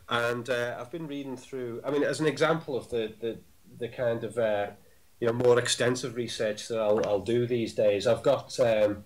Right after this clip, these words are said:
I've got multiple versions of <laughs> Death Wish two, you know, 'cause it was cut in various countries. Um, I've got the book, Bronson's Loose, The Making of the Death Wish Films by Paul Talbot.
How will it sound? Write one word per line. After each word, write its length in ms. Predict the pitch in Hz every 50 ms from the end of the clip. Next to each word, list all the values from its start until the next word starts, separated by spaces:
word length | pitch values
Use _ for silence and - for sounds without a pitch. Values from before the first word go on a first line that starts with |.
| -
I've 100 | 117 117
got 160 | - 131 131 139
multiple 400 | 156 165 165 - - 147 135 110
versions 520 | - 117 117 117 117 117 123 113 110 117
of 120 | 117 113
<laughs> 80 | - -
Death 240 | 156 127 - - -
Wish 200 | 120 120 - -
two, 160 | - 123 117
you 80 | 117 120
know, 120 | 117 113
'cause 120 | - 113
it 80 | 117 104
was 180 | 117 110 101 113
cut 340 | - - - 131 120 117 -
in 140 | 123 113 110
various 360 | 113 110 110 117 117 110 -
countries. 640 | - - 113 110 110 - 113 110 110 113 110 - - - - - - - - - - - -
Um, 400 | - 110 110 110 113 110 113 113 117
I've 180 | 123 123 123
got 180 | - 131 - -
the 80 | 127 123
book, 260 | - 139 139 139 - _ - - - 135 - - - - - - - - - -
Bronson's 540 | - 135 151 156 160 - 170 151 143 123 117 127
Loose, 260 | 127 143 139 - -
The 80 | - 117
Making 380 | 123 127 131 127 131 123 120
of 80 | 123 117
the 80 | - 120
Death 280 | - 123 120 120 - -
Wish 180 | 120 113 -
Films 340 | - - 117 110 117 120 120
by 180 | - - 104 101
Paul 340 | - - 131 117 110 107
Talbot. 640 | - - - 120 113 113 110 120 113 110 - - -